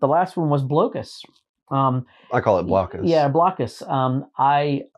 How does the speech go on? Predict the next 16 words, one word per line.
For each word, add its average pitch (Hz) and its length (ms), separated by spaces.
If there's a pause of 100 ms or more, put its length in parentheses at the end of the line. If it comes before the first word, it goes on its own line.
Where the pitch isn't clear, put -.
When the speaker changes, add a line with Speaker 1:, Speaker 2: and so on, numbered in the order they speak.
(140)
Speaker 2:
I - 100
Speaker 1:
this 180 80
is - 20
Speaker 2:
almost 147 320
put 110 160
that 101 120
on 95 120
my 92 120
list. 90 280
Speaker 1:
Yeah, 226 220
this 277 300
almost 233 400
made 202 200
it. 208 160
I, 170 320
I, 160 220